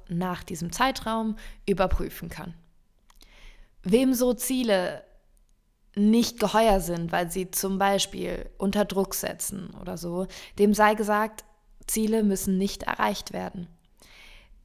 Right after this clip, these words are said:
Ziele müssen da sein, um dir einen Motor zu geben, um dir eine Motivation zu geben, um dir einen Fokus zu geben, um ins Handeln zu kommen. Aber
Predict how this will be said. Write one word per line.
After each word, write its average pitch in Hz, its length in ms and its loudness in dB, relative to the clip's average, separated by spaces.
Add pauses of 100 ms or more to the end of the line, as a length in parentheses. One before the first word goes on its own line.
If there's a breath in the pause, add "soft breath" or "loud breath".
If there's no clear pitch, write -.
(100)
Ziele 269 320 6
müssen 240 320 0
da 185 220 4
sein, 202 320 0
um 208 280 0
dir 202 200 0
einen 180 200 -2
Motor 185 380 0
zu 190 140 -10
geben, 175 300 -6
um 190 220 -2
dir 190 220 -2
eine 185 200 -2
Motivation 190 580 -4
zu 185 120 -8
geben, 175 300 -4
um 175 180 -2
dir 185 140 -2
einen 180 300 -4 (500)
Fokus 226 540 0
zu - 80 -10
geben, - 360 -10 (500 loud breath)
um 196 580 2 (100)
ins 214 260 2
Handeln 214 320 2
zu 170 140 -6
kommen. 165 400 -4 (120)
Aber 233 500 2